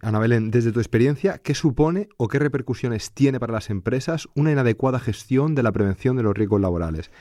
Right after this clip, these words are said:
Es decir, lo que hemos hablado antes de no considerar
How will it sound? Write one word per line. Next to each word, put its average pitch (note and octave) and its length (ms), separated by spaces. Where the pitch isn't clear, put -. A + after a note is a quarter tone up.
Es B2+ 100
decir, A2 380
lo G2 80
que G2 80
hemos A2+ 260
hablado A2 320
antes A2 300
de G#2 180
no G#2+ 400
considerar G#2+ 640